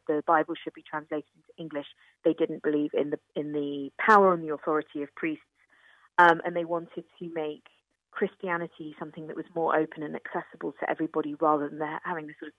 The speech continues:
intermediary, very wealthy and powerful figures being the, you know, the Pope and the, um, and the priests. So there were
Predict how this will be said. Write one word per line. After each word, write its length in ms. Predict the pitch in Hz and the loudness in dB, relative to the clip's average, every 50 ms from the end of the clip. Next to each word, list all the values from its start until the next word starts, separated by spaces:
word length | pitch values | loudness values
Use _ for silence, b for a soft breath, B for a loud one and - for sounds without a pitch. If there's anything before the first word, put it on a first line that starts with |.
| _ | _
intermediary, 1000 | - 180 160 - - 165 160 170 170 170 165 - - 151 147 147 143 - - 143 - b b b b b b _ - | -6 -6 -6 -6 -10 -12 -14 -10 -10 -10 -10 -10 -10 -12 -8 -8 -8 -8 -10 -12 -16 b b b b b b _ 4
very 240 | 165 151 147 147 | 4 6 6 2
wealthy 360 | 143 160 151 147 143 - - 143 | 2 4 4 2 2 -2 -10 -14
and 80 | 139 | -10
powerful 380 | 139 - 156 143 139 - 160 - - | -4 -2 -2 -2 -2 -6 -10 -4 -2
figures 260 | 151 - - 135 - - | -2 -2 -2 -4 -6 -6
being 200 | - 147 151 151 | -8 -8 -8 -6
the, 160 | 151 143 143 139 - | -8 -8 -8 -8 -10
you 80 | 156 | -12
know, 120 | 151 143 135 | -10 -10 -10
the 60 | - - - | -10 -4 -2
Pope 220 | 151 143 143 135 - | 0 0 0 -2 -4
and 100 | 147 131 | -10 -10
the, 140 | 139 139 151 - _ b b b b b b b b _ _ - 156 | -10 -12 -12 -12 _ b b b b b b b b _ _ 6 6
um, 320 | 151 147 139 139 156 156 - - | 6 6 2 -2 -10 -8 -2 0
and 360 | 147 143 139 139 139 139 - - - _ _ _ _ _ | 2 2 2 0 -2 -8 -12 -16 -20 _ _ _ _ _
the 320 | - 156 143 143 139 139 - | -2 -2 0 0 -2 -4 -6
priests. 320 | - - 254 180 135 - _ _ _ _ b b b b b b b b b b b b b b b b _ _ _ | 0 2 2 2 2 -2 _ _ _ _ b b b b b b b b b b b b b b b b _ _ _
So 440 | 247 233 233 233 233 233 240 240 - - - _ _ | 4 4 4 2 0 -2 -4 -4 -6 -8 -12 _ _
there 120 | - 247 233 | 8 8 8
were 100 | 233 | 8